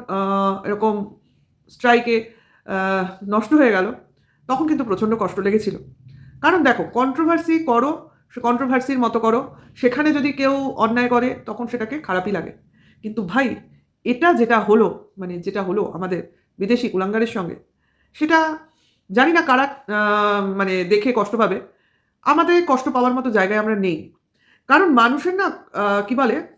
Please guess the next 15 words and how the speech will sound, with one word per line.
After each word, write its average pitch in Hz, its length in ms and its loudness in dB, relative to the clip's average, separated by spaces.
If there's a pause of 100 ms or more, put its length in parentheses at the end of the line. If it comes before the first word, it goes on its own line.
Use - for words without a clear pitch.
(840)
যখন 240 360 2
সে 285 240 -2
বাড়তে 233 360 2
থাকে 311 200 -6
না, 370 120 -2
তখন 247 240 -6
তাকে 262 180 -6
চিন্তা 233 300 -4
করতে 208 240 -2
হয় 151 160 -6 (300)
যে 220 220 0
আমরা 269 500 0
এত 185 200 -6
বলছি, 202 600 -2
এত 180 200 -4